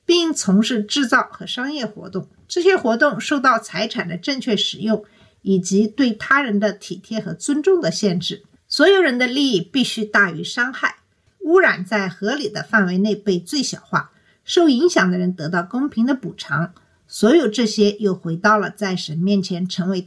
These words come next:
他所托付给我们的管家，并成为好邻居。教导孩子这两个原则，他们将能够在使用和对待自然方面做出金钱的决定。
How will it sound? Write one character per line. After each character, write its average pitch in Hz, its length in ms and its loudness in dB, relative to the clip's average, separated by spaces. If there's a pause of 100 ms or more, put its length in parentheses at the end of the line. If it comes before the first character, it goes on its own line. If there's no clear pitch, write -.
(140)
他 226 180 2
所 220 300 -10
托 311 200 -2
付 311 180 -10
给 185 200 -2
我 185 160 -2
们 160 140 -14
的 185 80 -8
管 185 300 -12
家， 226 300 0 (200)
并 190 220 -4
成 160 220 -8
为 170 120 -4
好 - 240 -10
邻 165 260 -8
居。 208 300 -10 (340)
教 330 240 4
导 220 220 -2
孩 190 240 -8
子 208 280 -14 (100)
这 226 180 -2
两 165 220 -6
个 170 100 -8
原 170 260 -4
则， 180 280 -8
他 196 160 -2
们 202 180 4
将 214 340 4
能 190 160 4
够 202 200 2
在 190 320 2
使 - 220 -4
用 214 220 2
和 165 200 -2
对 226 180 0
待 185 200 2
自 208 180 -8
然 165 200 2
方 175 200 0
面 175 200 2
做 180 160 -4
出 170 240 -8
金 277 280 0
钱 - 200 -8
的 165 120 -6
决 147 200 -8
定。 208 280 -4